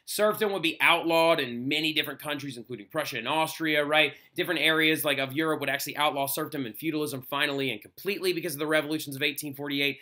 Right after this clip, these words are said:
But a lot of the demands that the socialists wanted actually got rolled back. The only things that were really left around was some countries kept those legislative bodies and allowed people to continue to vote, right? But the thing about it is, is however these revolutions may have failed,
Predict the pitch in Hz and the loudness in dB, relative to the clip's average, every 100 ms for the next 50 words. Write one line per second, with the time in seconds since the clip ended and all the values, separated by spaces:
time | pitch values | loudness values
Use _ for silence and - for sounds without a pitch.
0 | - _ 113 113 127 185 202 170 160 151 | -14 _ -8 -2 0 2 0 -2 0 2
1 | 156 151 135 120 - 160 147 139 131 160 | 2 0 -4 -6 -4 -4 -6 -8 -8 -4
2 | 190 151 131 _ _ - 139 135 147 135 | 0 -2 -4 _ _ 0 0 0 -2 -2
3 | 120 120 113 - 113 - - - - 214 | -2 -4 -6 -2 -4 -4 -12 -14 -4 2
4 | 277 277 247 226 202 202 208 143 160 180 | 4 4 2 2 2 2 2 4 4 2
5 | 165 139 135 160 185 - - 139 - 208 | 0 0 2 4 0 -4 -6 -2 0 2
6 | 208 202 190 202 165 139 - 175 - 156 | 2 0 -2 -4 -4 -6 -2 0 0 -2
7 | 151 127 151 135 - 123 113 113 110 110 | -2 0 0 0 -4 -4 -2 -2 -2 -4
8 | 131 127 117 135 143 131 139 127 113 123 | -6 -6 0 2 2 0 -8 -10 -12 -10
9 | 107 120 107 101 95 104 90 - 120 127 | -8 -8 -8 -10 -8 -8 -8 -2 0 0
10 | - - _ - 127 - 208 214 208 190 | -4 -20 _ -4 -4 0 2 6 8 8
11 | 156 135 131 - 131 120 127 165 190 196 | 8 6 4 -2 -8 0 4 4 2 -2
12 | 175 185 196 180 196 156 127 160 196 - | 0 2 2 2 -4 -4 -2 0 0 2
13 | 202 202 156 135 | 6 6 6 4